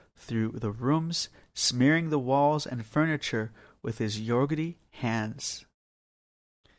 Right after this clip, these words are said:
The thrill of mischief was intoxicating, and in such an inebriated state Krishna lost sight of right and wrong. Noticing the watching birds, he threw them a glance that said,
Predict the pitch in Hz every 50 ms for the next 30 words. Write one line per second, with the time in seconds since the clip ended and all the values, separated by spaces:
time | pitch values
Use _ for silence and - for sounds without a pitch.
0 | - - - - - _ _ - 131 - - - - 131 135 147 160 165 160 147
1 | - 120 123 135 143 - - - - 120 104 - - - 117 113 127 120 117 -
2 | - 156 170 - - - 131 - - 117 104 110 107 135 139 - _ _ - -
3 | - - - - _ _ - 135 131 135 131 - - - 185 180 - - 147 131
4 | 127 123 127 135 147 160 165 170 165 160 156 147 143 135 131 - - - - -
5 | 123 120 110 104 - - - 139 - - - 143 139 135 131 131 131 135 - -
6 | - - - 123 120 120 - 117 110 120 120 117 113 120 131 - - 113 113 117
7 | 117 117 113 113 110 110 110 - _ _ _ _ _ - - - - - - _
8 | - 123 123 131 143 156 151 - - - 151 147 143 139 139 131 123 113 120 131
9 | 147 151 - - 170 156 135 135 139 135 120 110 107 - - - - - _ _
10 | - - - - _ _ - 135 127 - - 143 143 151 160 165 156 147 135 113
11 | - 123 123 131 131 127 - - 123 110 - - - - 127 123 120 117 110